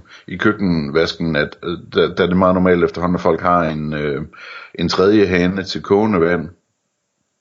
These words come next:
Øhm, hvor, øh, hvad hedder det, øh,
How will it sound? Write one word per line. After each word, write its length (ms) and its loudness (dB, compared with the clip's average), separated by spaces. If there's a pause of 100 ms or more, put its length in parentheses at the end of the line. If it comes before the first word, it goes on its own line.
(1080)
Øhm, 840 0 (960)
hvor, 480 2
øh, 440 0 (300)
hvad 100 -2
hedder 180 2
det, 380 2
øh, 340 0